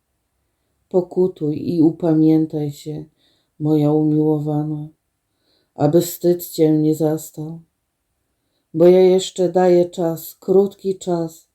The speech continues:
aby się przybliżyć do mnie. Nie oszukuj się, nie narzekaj, nie szukaj wymówek, tylko przyjdź, a ja ci pokażę grzech i uratuję cię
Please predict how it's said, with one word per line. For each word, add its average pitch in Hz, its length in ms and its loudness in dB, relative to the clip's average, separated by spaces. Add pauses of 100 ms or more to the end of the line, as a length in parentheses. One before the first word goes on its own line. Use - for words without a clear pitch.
(500)
aby 156 260 0
się 160 220 2
przybliżyć 160 800 -4
do 151 220 -2
mnie. 151 420 -8 (960)
Nie 202 260 2
oszukuj 190 580 0
się, 151 300 -4
nie 160 180 2
narzekaj, 160 800 -2 (460)
nie 180 200 2
szukaj 196 440 0
wymówek, 160 680 2
tylko 156 360 -4
przyjdź, 156 720 -2 (480)
a 143 120 0
ja 156 200 6
ci 160 260 -8
pokażę 156 640 -2
grzech 151 580 -4
i 170 140 0
uratuję 147 840 0
cię 151 400 -8